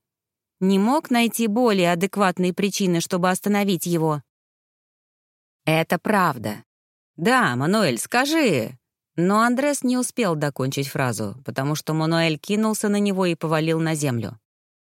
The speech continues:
"Я же велел тебе замолчать!" — прошипел Мануэль в лицо брата. Его глаза уже подернулись огнем, а татуировки начали светиться. "Я делаю это для тебя, Мануэль", —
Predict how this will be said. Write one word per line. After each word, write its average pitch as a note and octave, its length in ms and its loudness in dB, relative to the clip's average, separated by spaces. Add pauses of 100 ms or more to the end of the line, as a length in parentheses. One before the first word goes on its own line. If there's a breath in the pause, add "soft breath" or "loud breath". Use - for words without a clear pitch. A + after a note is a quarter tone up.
(200)
"Я B2 260 -8
же B2 180 -2
велел C3 420 0
тебе D3+ 360 0
замолчать!" — E3+ 960 0 (320)
прошипел D#3+ 500 -2
Мануэль E3 380 0
в D#3+ 60 -4
лицо E3 300 -2
брата. C3 440 -4 (600)
Его E3+ 340 0
глаза F3 360 0
уже E3+ 200 0
подернулись E3 640 0
огнем, F3+ 460 -2 (300)
а F3 120 0
татуировки F#3 680 -2
начали F#3+ 380 0
светиться. D3 600 -6 (1200)
"Я C3 220 -8
делаю A#2+ 560 -4
это B2 280 -6
для A#2+ 200 -6
тебя, C3+ 380 -4
Мануэль", — A2 500 -4